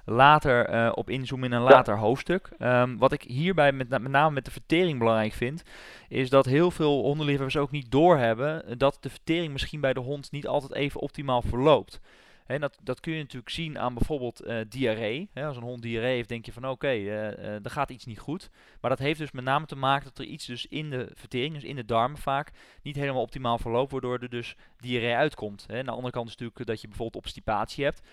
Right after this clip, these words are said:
Speaker 1: Maar waar je ook aan kunt denken is dat je allergieën, eh, eh, jeuk, eh, zeg maar uiterlijke klachten, uiterlijke kenmerken hebt van een hond,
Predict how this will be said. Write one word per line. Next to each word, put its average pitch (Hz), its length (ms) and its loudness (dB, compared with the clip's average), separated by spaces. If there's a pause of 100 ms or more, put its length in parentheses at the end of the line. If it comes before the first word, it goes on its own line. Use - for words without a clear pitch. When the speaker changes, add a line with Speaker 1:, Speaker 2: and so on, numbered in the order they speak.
(280)
Speaker 1:
Maar 131 100 -4
waar 139 100 6
je 147 80 4
ook 160 120 -2
aan 135 100 -6
kunt 123 160 -10
denken 120 280 -2
is - 60 -8
dat 131 160 -8
je 123 260 -4
allergieën, 127 840 -4
eh, 110 640 -6
eh, 110 140 -10
jeuk, 127 340 0
eh, 110 360 -6 (320)
zeg 123 180 -4
maar 120 200 2
uiterlijke 147 600 4
klachten, 139 480 6
uiterlijke - 400 -2
kenmerken 147 520 0
hebt - 560 -2
van 131 160 -2
een 131 60 0
hond, 147 280 -4